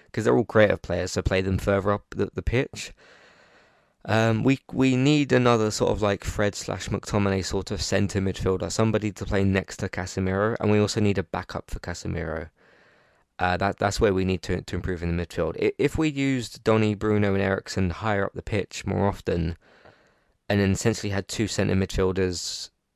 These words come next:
sitting behind them, we'd be all right. But, um, I don't actually necessarily think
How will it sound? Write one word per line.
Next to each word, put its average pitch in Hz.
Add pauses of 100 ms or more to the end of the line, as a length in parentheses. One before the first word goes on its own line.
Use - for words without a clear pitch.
sitting 101
behind 95
them, 85
we'd 95 (120)
be 98
all 95
right. 104
But, 95 (560)
um, 101 (360)
I 127
don't 208
actually 117
necessarily 113
think -